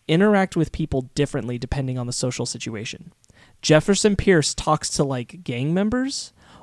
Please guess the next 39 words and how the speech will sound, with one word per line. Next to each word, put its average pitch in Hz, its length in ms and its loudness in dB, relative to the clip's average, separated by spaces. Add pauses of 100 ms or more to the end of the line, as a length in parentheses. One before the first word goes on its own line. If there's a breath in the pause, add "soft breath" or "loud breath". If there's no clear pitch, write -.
(160)
or 151 220 8
to 151 160 4
his 143 160 2
family 170 420 2
differently 127 540 2
than 135 160 -2
he 139 120 -2
does 131 320 0 (120)
as 127 160 -4
a 120 40 -8
principal 147 540 0
in 131 80 -2
the 123 60 -6
school 208 440 2 (840)
or 165 340 10
to 156 560 4
even 143 240 -2
the 139 60 -2
tailor. 135 540 -2
He 233 460 0
interacts 170 560 4 (100)
and 131 220 -4
speaks - 560 0
in 147 120 -2
a 127 80 -2
different 190 420 2
manner 175 480 0 (340)
with 139 160 2
a 135 40 2
different 170 380 4
behavior 156 600 2 (400)
depending 165 440 2
on 156 100 6
what 151 140 4
social 147 260 2
situation 135 480 0
he 120 120 -2
is 110 380 -8
in. 113 260 -4